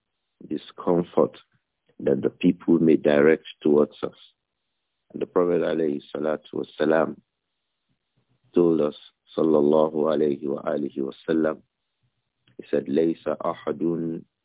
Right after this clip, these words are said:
أو ليس شيء أصبر على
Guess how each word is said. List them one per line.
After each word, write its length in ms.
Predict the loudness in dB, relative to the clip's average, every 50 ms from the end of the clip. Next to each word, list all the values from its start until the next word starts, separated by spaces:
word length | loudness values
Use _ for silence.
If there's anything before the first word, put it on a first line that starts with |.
| _ _ _ _ _ _ _ _ _ -2
أو 320 | 0 0 2 0 -2 -4 _ -8
ليس 520 | -2 0 0 2 0 0 -2 -6 -8 -10 -10
شيء 640 | -8 -8 -4 -2 -2 -2 -2 -4 -8 -10 -10 -10 -10 -6
أصبر 720 | -6 -6 -6 -6 -14 -8 -4 -2 -2 0 -2 -4 -4 -4
على 460 | -4 -4 -4 -4 -4 -4 -6 -8 -8